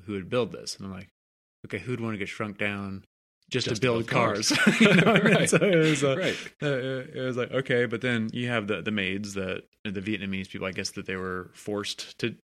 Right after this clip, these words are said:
Speaker 1: to do that.
Speaker 2: And that's where
Speaker 1: Uh,
Speaker 2: the whole classism
Speaker 1: and,
Speaker 2: thing came
Speaker 1: yeah,
Speaker 2: in.
Speaker 1: and so I'm guessing there's some place that's building cars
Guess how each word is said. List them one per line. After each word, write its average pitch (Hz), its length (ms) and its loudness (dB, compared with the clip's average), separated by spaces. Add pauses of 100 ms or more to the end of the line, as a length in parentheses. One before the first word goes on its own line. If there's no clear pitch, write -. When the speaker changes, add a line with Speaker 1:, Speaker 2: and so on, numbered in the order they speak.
(140)
Speaker 1:
to 131 100 -2
do 135 160 -2
that. 147 260 -4
Speaker 2:
And 135 140 0
that's 120 160 -2
where 107 80 -2
Speaker 1:
Uh, - 20 -2
Speaker 2:
the 107 60 -2
whole 95 160 -4
classism 87 500 -6
Speaker 1:
and, 120 140 -4
Speaker 2:
thing 87 160 -10
came 117 100 -2
Speaker 1:
yeah, 95 200 -2
Speaker 2:
in. 107 160 -6
Speaker 1:
and 104 100 -6
so 101 160 -2
I'm 95 260 -6
guessing 104 400 -8
there's 104 320 -6
some 110 160 -6
place 110 300 -10
that's 104 220 -10 (120)
building 101 440 -8
cars 113 680 -8